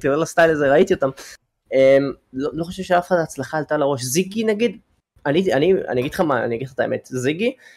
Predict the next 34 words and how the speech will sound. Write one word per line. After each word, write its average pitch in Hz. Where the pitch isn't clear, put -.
כשאני 139
פגש-, 180
כשאני 147
ראיתי 175
אותו -
ביוטיוב, 147
חשבתי 139
כזה, 127
הרגיש 123
לי 220
שהוא 127
סנוב, 139
אבל 113
זיגי 156
אחד 160
האנשים 127
הכי 135
גברים 127
שפגשתי 120
בחיים 120
שלי. 120
הוא 165
כזה 202
מלך, 147
זיגי. 120
אני, 202
אני, 185
אבל, 139
לא 151
יודע, 127
אני, 147
כשצפיתי 165
בו, 214
הרגשתי 151